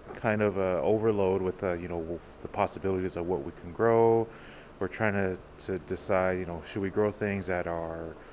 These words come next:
uh, not as accessible in our stores, or, um, should we grow things that people that are more, um, wanted in the region, like, uh,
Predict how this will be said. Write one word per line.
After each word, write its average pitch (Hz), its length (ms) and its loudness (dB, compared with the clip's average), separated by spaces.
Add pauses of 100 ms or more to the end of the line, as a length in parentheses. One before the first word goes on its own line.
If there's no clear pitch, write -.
(380)
uh, 82 160 -4 (120)
not 98 380 0
as 95 260 -4
accessible 107 720 0
in 85 80 -2
our 85 80 -6
stores, 131 680 0
or, 85 380 -2
um, 76 840 -10
should - 200 -4
we 92 60 0
grow 95 200 4
things 95 320 0
that 90 200 0
people 92 640 2 (1120)
that 107 160 6
are 107 140 6
more, 110 420 6
um, 90 260 0 (1000)
wanted 104 440 -2
in 95 140 -2
the 90 80 -4
region, 101 400 -4
like, 87 180 -4
uh, 73 60 -8